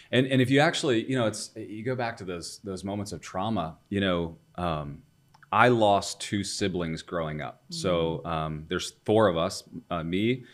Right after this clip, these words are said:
Speaker 1: uh, my sister who passed away when I was younger, my brother who passed away when I was, uh, older, and then my youngest brother. And so my youngest brother and I are still living.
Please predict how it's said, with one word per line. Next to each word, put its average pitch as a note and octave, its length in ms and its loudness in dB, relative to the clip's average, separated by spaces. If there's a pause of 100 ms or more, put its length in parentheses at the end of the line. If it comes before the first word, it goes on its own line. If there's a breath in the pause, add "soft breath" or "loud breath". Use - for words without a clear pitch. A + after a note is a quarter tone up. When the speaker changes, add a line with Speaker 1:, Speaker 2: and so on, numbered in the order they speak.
(320 loud breath)
Speaker 1:
uh, E2+ 300 0
my E2+ 400 -2
sister F#2+ 480 -2
who G2+ 120 -2
passed E2+ 380 -8
away F#2 160 0
when F2 80 -2
I F2 60 -2
was G2 160 -4
younger, E2 440 -4 (400 loud breath)
my F2+ 140 0
brother G#2 480 4
who G2+ 140 0
passed F#2+ 360 -2
away F2+ 200 0
when F2 100 -2
I E2+ 80 -2
was, E2+ 380 -6
uh, D#2+ 320 -6 (100)
older, A2+ 520 0 (260 soft breath)
and G2 160 0
then F2+ 100 0
my E2+ 80 -2
youngest G2+ 400 0
brother. C2+ 300 -8 (100)
And E2 180 -8
so F2+ 220 2
my F2 160 -2 (140)
youngest A2+ 300 0
brother G2 180 2
and F#2 80 0
I - 20 0
are F2 100 0
still F2 240 -8
living. D#2 380 -6